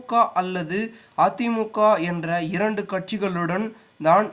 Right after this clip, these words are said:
மற்ற கட்சிகள் கூட்டணி சேர வேண்டிய நிம்-, நிர்பந்தம் ஏற்பட்டுள்ளது. இந்த சூழ்நிலையில்தான் பா ஜ க அரசியல் ரீதியாக தனி-, தனிமைப்பட்டுள்ளது. இந்த சூழ்நிலையை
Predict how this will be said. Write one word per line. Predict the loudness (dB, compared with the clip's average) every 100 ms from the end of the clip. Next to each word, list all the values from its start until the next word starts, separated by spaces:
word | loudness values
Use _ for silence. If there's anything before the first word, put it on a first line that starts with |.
| -4
மற்ற | 0 0 0 -4
கட்சிகள் | -2 -4 -4 -4 -2 -4
கூட்டணி | -6 -4 -2 -2
சேர | -4 -2 -2 -2
வேண்டிய | -2 -2 -2 -4 -4 -4 -4 -8 -20 _ -18 -6
நிம்-, | -4 -4 -10 _
நிர்பந்தம் | -6 -4 -2 0 0 0 -4 -2
ஏற்பட்டுள்ளது. | -6 -4 -8 -6 -6 -4 -4 -4 -4 -6 -8
இந்த | -6 -2 0 -2 -4
சூழ்நிலையில்தான் | -6 -2 0 0 -2 -6 -2 -2 -2 -2
பா | 2 2
ஜ | 2 -2
க | 0 -2
அரசியல் | 0 -2 -2 -4 -4 -4
ரீதியாக | -6 -6 -4 0 0 2 0 -2 -10 _ _ -4
தனி-, | -2 0 -4 -8 _ -12 -10 -10 -6
தனிமைப்பட்டுள்ளது. | -2 0 0 -4 -4 -6 -4 -4 -4 -4 -2 -2 -2 -4 -18 _ _ _
இந்த | -6 -4 -2 -2 -4 -8
சூழ்நிலையை | -6 -2 0 0 0 -2 -4